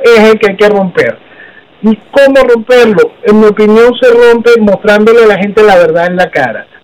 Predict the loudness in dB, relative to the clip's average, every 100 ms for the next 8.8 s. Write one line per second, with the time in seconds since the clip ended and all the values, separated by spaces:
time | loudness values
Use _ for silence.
0 | _ -10 -6 -4 0 0 0 -2 -2 -2
1 | 0 0 -4 -6 -10 -10 _ _ _ _
2 | -10 -10 -6 -2 0 0 0 -4 -2 -4
3 | -4 -10 -4 -2 0 0 2 0 0 -4
4 | -4 -8 -8 -10 _ -6 -2 0 0 0
5 | 0 -4 -10 -14 -4 0 2 2 2 2
6 | 2 0 0 0 2 0 -2 -4 -8 -8
7 | -12 _ -20 -20 -10 -10 -8 -4 -2 -2
8 | -2 -2 -4 _ _ -8 -6 -6